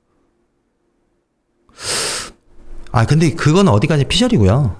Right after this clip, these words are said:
예. 그래서 입을 딱 다물었는데, "그러면 천장에서 보였던 건 뭐야?" 라고 했는데, "그건 걔가 자세히 육 층에 올라가 봐야지 알 것 같은데." 하고 육 층에 딱 올라갔는데 진짜 소름 돋는 게 뭔지 아세요, 아들?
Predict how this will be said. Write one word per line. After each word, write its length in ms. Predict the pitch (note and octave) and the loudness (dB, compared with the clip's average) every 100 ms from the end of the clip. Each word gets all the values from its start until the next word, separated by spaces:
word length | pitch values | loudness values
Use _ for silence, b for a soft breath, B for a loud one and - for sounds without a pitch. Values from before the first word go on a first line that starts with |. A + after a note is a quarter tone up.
| F2+ | 0
예. 340 | F#2 F2 F2 - _ - - - - - - b b b b b _ | 0 0 -4 -12 _ -20 -20 -20 -16 -16 -16 b b b b b _
그래서 160 | A#2+ A#2 | 0 2
입을 180 | C#3 | 2
딱 160 | D3 D3 | 0 -2
다물었는데, 360 | - A#2+ C3 A2+ | 2 2 2 2
"그러면 140 | F3 | 2
천장에서 360 | F3+ C#4+ D#4 G#3+ | 2 2 2 2
보였던 400 | - D#3 F3 D3+ | 2 2 2 2
건 280 | C#3+ F3 F2+ | 2 2 4
뭐야?" 500 | A2 C#3+ E3 E2 - _ _ _ _ _ _ - | 2 4 2 -2 -6 _ _ _ _ _ _ -4
라고 180 | A2+ B2+ | 0 2
했는데, 460 | A2+ G#2+ B2 A#2 B2+ - - - - - B B | 2 2 0 -2 -6 -18 -20 -20 -20 -20 B B
"그건 320 | - C#3+ C#3 | -2 0 2
걔가 320 | A#2 B2 C#3+ B2 | 2 2 2 2
자세히 380 | G2 A#2 C#3 | 0 2 2
육 120 | A2 B2 | 0 0
층에 220 | E3+ D3+ | 0 2
올라가 340 | G#2 C3 C#3+ | 4 2 2
봐야지 220 | C3 A2 | 2 2
알 80 | F2+ | 0
것 120 | F2+ | 0
같은데." 320 | A#2 A2 A2 G#2+ | -2 0 0 2
하고 220 | F#2 F2 | 2 2
육 140 | G2 | 0
층에 180 | - A2+ | 0 -2
딱 220 | - F3 | 0 0
올라갔는데 520 | G2 A2 G#2+ F#2 E2+ | 2 2 2 2 0
진짜 340 | - - B2+ C3 | -2 -2 0 0
소름 180 | - A3 | 0 2
돋는 220 | A3+ C3 | 2 2
게 40 | |
뭔지 200 | F2+ F2 | 2 2
아세요, 280 | D#2+ D#2+ E2 | 2 2 2
아들? 200 | F2+ C#3+ | 2 0